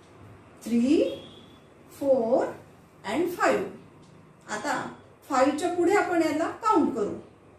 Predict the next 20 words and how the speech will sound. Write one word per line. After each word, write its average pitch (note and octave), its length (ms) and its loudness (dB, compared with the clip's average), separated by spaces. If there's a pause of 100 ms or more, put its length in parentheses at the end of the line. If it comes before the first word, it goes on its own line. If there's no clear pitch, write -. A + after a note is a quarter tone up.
(1120)
नाईनच्या C4 480 0
पुढे C4 220 -2
याला A3 200 0
काउंट E4+ 380 0
करूया. G3 300 -4 (960)
टेन, B3+ 400 0 (400)
इलेवन, A3+ 420 -2 (400)
ट्वेल्व, A#3 400 -2 (420)
थर्टीन, A3+ 460 -2 (420)
फोर्टीन. A#3+ 480 -4 (840)
म्हणजेच A#3+ 580 2 (140)
five C4+ 300 0 (100)
plus E4 340 2
nine F4+ 380 4
is F#4 140 0
equal F#4+ 300 -6
to - 80 -4
किती F#4+ 200 -6
झाले F4 260 2
रे? G4 420 -4